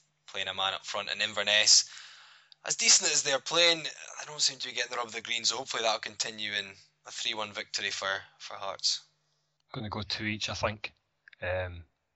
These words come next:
Speaker 2: Hearts look as though they're, they're showing signs of improvement as well and starting to play well, but I, th-, I think Inverness are due, uh, are due a rub of the green at some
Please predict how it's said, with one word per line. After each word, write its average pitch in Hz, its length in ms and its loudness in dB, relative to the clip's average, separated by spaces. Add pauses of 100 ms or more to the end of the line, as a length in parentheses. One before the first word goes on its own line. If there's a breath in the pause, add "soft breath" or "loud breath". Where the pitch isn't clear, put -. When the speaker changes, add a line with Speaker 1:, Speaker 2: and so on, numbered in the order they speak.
(420)
Speaker 2:
Hearts - 320 0
look - 160 -8
as 92 100 -6
though 92 140 -8
they're, 90 140 -4 (840)
they're 92 100 -8
showing 92 280 -4
signs 95 360 -6
of 87 120 -6 (180)
improvement 92 500 -10
as 85 120 -14
well 87 140 -10
and 90 80 -10
starting 87 260 -8
to - 100 -16
play - 220 -12
well, 87 160 -6
but - 140 -6
I, - 40 -6
th-, - 200 2
I - 100 -2
think 110 260 -6
Inverness 92 500 -4
are 87 140 -10
due, 92 240 -8 (460)
uh, 110 60 -10
are 90 140 -8
due 98 180 -8
a 87 60 -10
rub 90 220 -8
of 90 60 -18
the 90 60 -12
green 90 220 -14
at 92 120 -8
some 92 200 -6